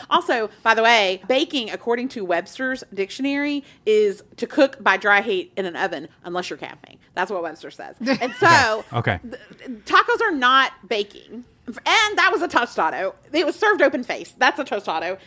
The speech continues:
Speaker 1: And it was a thicker, they were all making a thicker tortilla anyway.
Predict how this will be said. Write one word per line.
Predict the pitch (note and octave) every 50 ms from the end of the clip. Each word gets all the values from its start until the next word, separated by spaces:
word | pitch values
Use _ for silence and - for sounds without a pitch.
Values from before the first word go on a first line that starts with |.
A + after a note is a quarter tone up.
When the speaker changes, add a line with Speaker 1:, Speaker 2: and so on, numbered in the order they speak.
| - - - _ _ -
Speaker 1:
And | C4 C4+ C4+ C4+ C#4
it | D4
was | C4+ A#3+ B3+
a |
thicker, | - - D4+ E4+ - C#4 B3+ B3+ - -
they | A3 C4
were | F4 D#4
all | B3+ B3+ B3+
making | A#3+ A3+ A#3 A3+ G3
a | F#3
thicker | F3+ - G3+ - G3+ F#3 E3+ - - _ _
tortilla | - - F#3+ - - G#3 F3 D#3
anyway. | - G3 A#3 A#3 A3+ A3+ A3+ A3+ A3 A3 A3